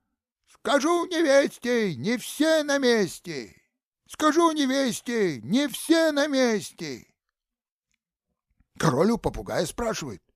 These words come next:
"Это кого ж, по-твоему, не хватает?"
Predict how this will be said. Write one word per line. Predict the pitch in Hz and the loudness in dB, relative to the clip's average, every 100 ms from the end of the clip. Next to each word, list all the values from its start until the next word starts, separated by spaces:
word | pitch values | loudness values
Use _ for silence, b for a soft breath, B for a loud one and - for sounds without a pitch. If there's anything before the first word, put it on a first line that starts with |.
| _ _ _ _ _ _ - | _ _ _ _ _ _ -2
"Это | 165 185 | 0 2
кого | 254 294 | 4 4
ж, | 180 | 2
по-твоему, | 233 247 240 202 - b | -2 2 4 2 -2 b
не | 180 | -2
хватает?" | - 233 247 240 151 95 | 0 0 2 0 -2 -6